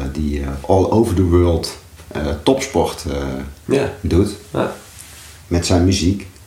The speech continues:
Speaker 1: daarmee heel veel mensen, eh, blij maakt en, eh, gelukkig, denk ik.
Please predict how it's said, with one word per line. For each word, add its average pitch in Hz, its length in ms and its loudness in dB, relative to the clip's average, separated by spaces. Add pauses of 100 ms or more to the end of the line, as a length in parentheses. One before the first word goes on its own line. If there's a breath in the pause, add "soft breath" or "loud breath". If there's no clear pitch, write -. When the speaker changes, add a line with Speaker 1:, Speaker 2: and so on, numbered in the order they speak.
(160)
Speaker 1:
daarmee 76 360 -2
heel 104 520 0
veel 95 180 2
mensen, 80 500 -2 (600 loud breath)
eh, - 100 -10 (240)
blij 87 240 4
maakt 76 360 -2
en, 78 280 -2
eh, 78 100 0
gelukkig, 107 320 2
denk 110 200 4
ik. 135 220 -6